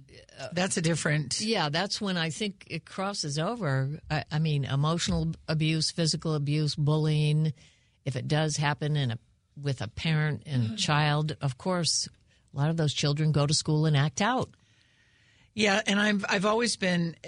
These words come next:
Speaker 2: and, uh, you and I have talked about this, I'm very sensitive to the term toxic masculinity because I believe there is also toxic femininity.
Speaker 1: Yes,
Speaker 2: And
Speaker 1: I would
Speaker 2: I, I don't
Speaker 1: agree.
Speaker 2: think it's fair to say that just men,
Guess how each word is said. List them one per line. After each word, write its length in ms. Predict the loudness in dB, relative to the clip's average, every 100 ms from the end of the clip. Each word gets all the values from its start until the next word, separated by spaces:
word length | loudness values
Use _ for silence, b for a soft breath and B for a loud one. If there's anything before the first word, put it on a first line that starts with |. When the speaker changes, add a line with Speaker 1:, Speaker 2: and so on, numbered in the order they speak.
| -2
Speaker 2:
and, 360 | 0 2 2
uh, 120 | 0 -4
you 200 | 0 2
and 80 | 4
I 100 | 4
have 140 | 4
talked 220 | 4 2 4
about 220 | 2 2
this, 180 | 0 2
I'm 120 | 4
very 420 | 4 2 2 -2
sensitive 600 | -2 0 0 0 0 -2 0
to 100 | 0
the 100 | 0
term 380 | 0 2 2
toxic 440 | 2 2 0 -2 0
masculinity 760 | 2 2 0 -2 0 0 0
because 280 | -2 0 2
I 80 | 2
believe 300 | 2 0 2
there 160 | 2 2
is 100 | 0
also 260 | 0 -2
toxic 460 | -2 -2 -2 -6 -8
femininity. 540 | -2 2 4 4 4 4
Speaker 1:
Yes, 500 | 2 0 -2 -4 -6 b _
Speaker 2:
And 120 | 2
Speaker 1:
I 80 | 4
would 100 | 2
Speaker 2:
I, 40 | 2
I 20 |
don't 60 | 2
Speaker 1:
agree. 100 | 2
Speaker 2:
think 120 | 0 0
it's 140 | -4
fair 400 | -2 0 2 0
to 380 | 0 0 0 -2 B B -8
say 260 | 0 2
that 240 | 2 0 0
just 380 | 2 2 2 2
men, 640 | 4 4 4 4 2